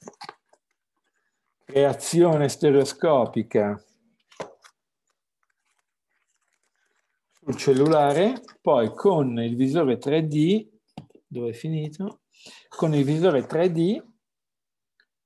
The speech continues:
potete vederlo. Ecco, questo è un visore a contatto.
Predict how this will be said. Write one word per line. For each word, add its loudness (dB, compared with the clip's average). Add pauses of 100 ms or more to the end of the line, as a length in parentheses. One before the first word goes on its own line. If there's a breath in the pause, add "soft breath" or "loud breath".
(140)
potete -2
vederlo. -2
Ecco, -2
questo 0
è -8
un -4
visore 0
a -6
contatto. -12